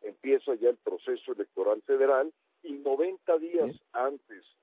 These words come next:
Speaker 1: de ese septiembre, es decir, tres meses antes, ya no se puede hacer ninguna modificación. Por eso, precisamente por eso, Joaquín, como presidente de la Cámara de Diputados, voy a ejercer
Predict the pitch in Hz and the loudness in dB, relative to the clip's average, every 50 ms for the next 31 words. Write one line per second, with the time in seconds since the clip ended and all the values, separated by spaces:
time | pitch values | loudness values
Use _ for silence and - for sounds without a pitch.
0 | _ - 92 92 104 110 - - - 127 117 117 113 107 - - 135 120 _ - | _ -14 -12 -8 -8 -8 -8 -4 -2 0 0 0 0 -2 -4 -2 -2 -2 _ 0
1 | 147 139 131 131 143 147 120 101 - 123 123 - _ - 98 98 95 92 - 117 | 2 4 4 4 2 0 -2 -2 -2 -6 -10 -10 _ -4 -2 -2 -2 -2 -2 -4
2 | 127 117 - 139 - - 147 131 120 - - 147 117 - 131 127 127 131 127 - | -4 -4 -4 -6 -2 0 0 0 -2 -4 -6 -8 -2 2 2 2 2 2 -2 -10
3 | - - - 120 117 110 - - 120 113 - 107 - - 110 110 110 104 101 95 | -12 -4 2 4 4 4 4 2 -2 -2 -2 -8 -18 -12 -8 -6 -6 -6 -6 -10
4 | - - - 95 - 98 92 - - 104 98 _ _ - - - _ _ _ _ | -16 -16 -20 -12 -8 -8 -6 -4 -4 -4 -4 _ _ -20 -20 -20 _ _ _ _
5 | - - - 190 196 165 - 359 339 _ - - - - - 339 151 156 139 143 | 2 4 6 6 4 4 2 -4 -6 _ -4 -4 -4 -4 -8 -6 -6 -4 -4 -6
6 | 147 131 - 143 - - 127 123 127 123 - - 120 110 - 120 110 _ - 127 | -8 -8 -8 -10 -8 -6 -2 -2 -2 -2 -4 -6 -12 -6 -4 -4 -4 _ -6 -14
7 | 127 151 175 - _ _ _ _ _ _ _ _ - 113 113 110 110 107 104 - | -12 -12 -14 -18 _ _ _ _ _ _ _ _ -6 -6 -4 -2 0 -2 -2 -2
8 | - - 98 - - 107 104 120 139 147 139 _ - 117 92 87 - - 104 107 | -6 -12 -12 -12 -12 -4 2 2 2 2 2 _ -2 0 0 -2 -2 -2 -2 0
9 | 113 120 120 120 117 113 113 - - _ _ _ _ 92 90 92 92 92 90 90 | 0 2 2 2 2 0 0 -4 -8 _ _ _ _ -14 -8 -6 -6 -4 -4 -6
10 | 87 85 - - _ _ - - - 135 135 - 151 143 120 117 147 - - _ | -8 -8 -10 -14 _ _ -20 -14 -12 -6 -2 2 2 4 4 2 0 -2 -6 _
11 | _ _ _ _ _ _ _ _ - 151 160 170 170 165 170 143 120 - - 131 | _ _ _ _ _ _ _ _ 4 4 4 4 4 2 0 0 0 0 -2 -2
12 | 110 101 92 - - 156 175 185 - | -2 -2 -4 -4 -2 0 0 -2 -4